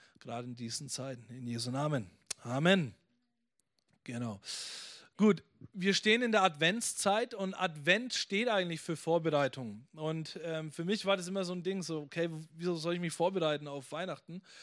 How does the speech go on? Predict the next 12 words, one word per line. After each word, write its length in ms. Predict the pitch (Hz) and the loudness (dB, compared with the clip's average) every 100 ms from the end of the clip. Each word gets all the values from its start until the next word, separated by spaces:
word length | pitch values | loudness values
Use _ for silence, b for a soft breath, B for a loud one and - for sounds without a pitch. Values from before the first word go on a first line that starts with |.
| B B B | B B B
Ähm, 540 | - 143 147 147 147 - | 2 4 4 0 -6 -8
schließlich 460 | - 190 165 165 | -6 -4 -4 -4
ist 160 | 160 147 | -4 -4
Jesus 320 | 165 165 156 | -4 -4 -2
ja 160 | 151 151 | -2 -2
schon 180 | 160 151 | -6 -10
gekommen 420 | 139 170 190 175 | -8 -6 -4 -4
als 320 | 151 147 - | -4 -4 -8
Baby 380 | - 175 185 180 | -6 -6 -4 -6
und 160 | 175 | -4
so. 240 | 160 175 165 | -4 -2 -2
Und, 300 | 147 139 | -6 -10